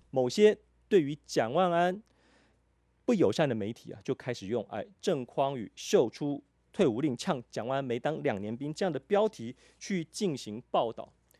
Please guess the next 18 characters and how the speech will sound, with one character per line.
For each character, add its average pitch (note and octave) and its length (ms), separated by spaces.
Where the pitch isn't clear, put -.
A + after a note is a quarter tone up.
但 C4 100
是 B3 120
各 B3+ 120
位， A3 260
如 F3+ 120
果 A3+ 140
你 C#3+ 160
有 F#3+ 180
把 G#2+ 200
当 D3 200
天 D3+ 220
我 A2+ 140
讲 F#2 260
的 A2+ 80
内 D#3 100
容 A2 160
全 - 160
部 - 160